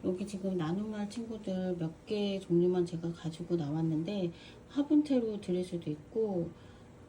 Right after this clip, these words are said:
어, 삽수로 잘라서 드릴 수도 있거든요. 여기 친구들하고 또 모종들 몇 개 더 해가지고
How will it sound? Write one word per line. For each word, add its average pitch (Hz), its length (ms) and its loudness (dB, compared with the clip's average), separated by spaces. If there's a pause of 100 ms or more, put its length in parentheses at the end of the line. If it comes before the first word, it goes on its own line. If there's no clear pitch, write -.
어, 165 560 0
삽수로 240 560 -4
잘라서 247 640 0
드릴 180 200 -4
수도 170 340 -6
있거든요. 165 720 0 (400)
여기 190 840 0
친구들하고 226 1000 -2 (120)
또 208 420 -2
모종들 180 960 2
몇 147 240 -6
개 165 400 0 (140)
더 160 180 -4
해가지고 196 840 -6